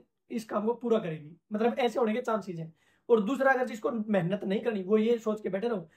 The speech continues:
कि भाई vacancy आ गई, छोड़ दो ना, मैं तो डीएसएसबी करूंगा, वहां कौन जाएगा? जिसको तैयारी नहीं करनी वो दस तरीके के excuse बनाएगा। और मेरी बात ना एक अभी video के starting में याद रख लेना, regret hurts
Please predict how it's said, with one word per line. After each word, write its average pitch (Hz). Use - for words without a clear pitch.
कि 233
भाई 196
vacancy 214
आ 220
गई, 202
छोड़ 226
दो 202
ना, 180
मैं 185
तो 190
डीएसएसबी 175
करूंगा, 170
वहां 170
कौन 175
जाएगा? 151
जिसको 220
तैयारी 220
नहीं 180
करनी 208
वो 240
दस 220
तरीके 202
के 226
excuse 240
बनाएगा। 175
और 196
मेरी 220
बात 214
ना 233
एक 226
अभी 202
video 247
के 220
starting 202
में 196
याद 175
रख 165
लेना, 190
regret 254
hurts 220